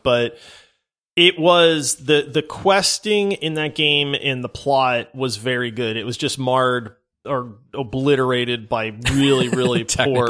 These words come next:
Speaker 1: poor
Speaker 2: issues.
Speaker 1: technical issues that it, you know, it's sad. I, I'll probably wind up going back to Cyberpunk in, like, a year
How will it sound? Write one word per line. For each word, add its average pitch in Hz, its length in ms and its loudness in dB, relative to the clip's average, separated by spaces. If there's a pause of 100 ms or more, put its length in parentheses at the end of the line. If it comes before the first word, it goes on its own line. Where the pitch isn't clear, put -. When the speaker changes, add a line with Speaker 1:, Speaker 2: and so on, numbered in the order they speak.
Speaker 1:
poor 120 80 0
Speaker 2:
issues. 123 220 -4
Speaker 1:
technical 120 440 -4
issues 104 600 -6
that 107 420 -6
it, - 400 -12
you 120 180 -10
know, 104 280 -8
it's 131 200 -4
sad. 113 460 -2
I, 139 180 -4
I'll 160 120 0
probably 311 540 0
wind 180 280 2
up 131 120 0
going 135 300 0
back 120 280 -2
to 127 80 -6
Cyberpunk 120 720 -4
in, 131 160 -8
like, 117 160 -4
a 123 60 -4
year 123 560 -2